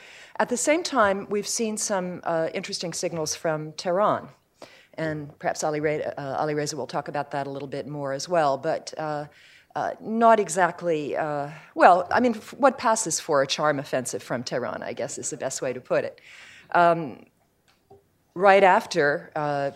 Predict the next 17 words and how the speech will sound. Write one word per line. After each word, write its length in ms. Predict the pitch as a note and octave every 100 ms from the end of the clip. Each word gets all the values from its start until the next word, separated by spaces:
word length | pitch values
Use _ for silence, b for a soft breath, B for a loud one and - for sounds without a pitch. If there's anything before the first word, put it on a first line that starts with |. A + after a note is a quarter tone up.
| C#3+
the 80 |
comments 480 | D#3+ - F#3 D#3 D#3
that 160 | - D3
Obama 400 | C#3 D#3+ E3 D3
made 440 | C#3+ C#3+ C#3+ - -
talking 400 | - D3+ E3+ D3+
about, 500 | C#3+ C#3 C#3 - D3+
uh, 280 | C3 B2
decrying 600 | B2 D3+ - F3+ E3 D3
the 80 | C#3
loose 380 | C#3 D#3 D#3 -
talk 320 | - C#3+ C#3+
of 160 | C#3 C3+
war 580 | C#3 D3 C#3+ C#3 C#3+ -
and 360 | C3+ C3 C3+ B B B -
stressing 720 | - F3 D#3 D#3+ C3+ G2 C3
the, 120 | C#3+